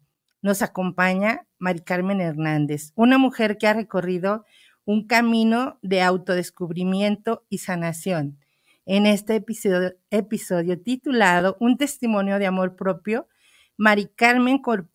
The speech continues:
compartirá con nosotros su valiente historia de cómo encontró el amor más importante, el que se tiene que dar a uno mismo. Prepárate para una charla llena de honestidad,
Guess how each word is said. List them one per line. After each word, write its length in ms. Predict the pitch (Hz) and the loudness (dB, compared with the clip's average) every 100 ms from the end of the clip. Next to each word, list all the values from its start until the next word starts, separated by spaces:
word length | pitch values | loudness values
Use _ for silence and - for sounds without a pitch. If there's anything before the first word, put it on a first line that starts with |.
| _ | _
compartirá 680 | 208 208 196 196 190 185 190 | -2 2 0 2 2 4 2
con 180 | 247 | 0
nosotros 520 | 262 220 208 180 220 220 | 0 0 -2 -2 -6 -4
su 80 | |
valiente 400 | 208 190 190 180 233 | 0 0 -2 -4 -8
historia 580 | - - 208 214 220 - _ - _ - | -8 -2 0 0 -2 -6 _ -20 _ -6
de 160 | 214 | -6
cómo 240 | - 254 294 | -2 0 0
encontró 400 | 294 240 226 214 | 0 -2 0 0
el 140 | 214 | 2
amor 520 | 226 214 220 240 269 - | 2 2 0 0 -4 -4
más 420 | 214 214 220 - | 0 0 0 -2
importante, 1040 | 233 233 202 180 - 202 196 196 175 160 - _ _ _ _ | -4 -2 -4 -4 -4 -2 -2 -6 -8 -8 -12 _ _ _ _
el 240 | 196 202 202 | -6 -6 -4
que 140 | 196 | -6
se 160 | - 185 | -6 -10
tiene 320 | 202 196 202 | -6 -6 -6
que 140 | 190 | -8
dar 220 | 180 180 156 _ | -8 -10 -14 _
a 100 | - | -12
uno 260 | 175 175 175 | -8 -6 -6
mismo. 680 | 170 165 165 - - 143 143 - _ _ _ _ | -4 -4 -6 -10 -10 -10 -10 -16 _ _ _ _
Prepárate 720 | - 190 185 - 233 285 277 | -2 -2 -2 -6 -2 -2 -2
para 280 | 214 196 180 | -2 0 0
una 200 | 175 175 | -2 -4
charla 360 | - 170 156 165 | -6 -6 -4 -6
llena 340 | 165 160 165 | -4 -4 -2
de 80 | 160 | -2
honestidad, 760 | 156 151 151 160 151 156 160 | -4 -6 -8 -10 -6 -4 -6